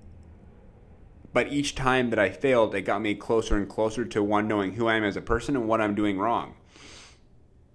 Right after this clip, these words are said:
And there's lessons in there. And what I mean by that is even my biggest failure of all, getting out of jail,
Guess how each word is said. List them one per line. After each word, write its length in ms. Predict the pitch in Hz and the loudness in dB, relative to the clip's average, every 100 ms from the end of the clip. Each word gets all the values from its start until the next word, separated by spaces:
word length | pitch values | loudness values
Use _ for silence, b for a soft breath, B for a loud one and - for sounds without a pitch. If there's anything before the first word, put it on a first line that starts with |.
| - | -10
And 80 | 101 | 0
there's 120 | 98 | 0
lessons 520 | 92 101 110 - 95 95 | 2 2 2 0 -6 -6
in 100 | 85 | -6
there. 320 | 80 82 73 - | -6 -8 -10 -12
And 300 | 104 101 101 - _ - - _ _ - - _ _ - | -6 -6 -6 -16 _ -20 -20 _ _ -20 -20 _ _ -2
what 140 | 117 | 2
I 120 | 104 | 2
mean 260 | 107 139 127 | 4 2 4
by 120 | 101 | 2
that 220 | 92 87 | 2 0
is 200 | 87 87 | -2 -6
even 240 | - 113 113 | -6 -4 -2
my 100 | 95 | -4
biggest 540 | - 117 110 104 - | 0 0 0 -2 0
failure 340 | 113 104 95 | 0 2 0
of 100 | 92 | 0
all, 240 | 107 104 87 | 2 0 0
getting 280 | 98 98 95 | -2 -4 -2
out 80 | |
of 100 | 90 | -4
jail, 540 | 87 95 95 92 90 | -2 0 2 2 0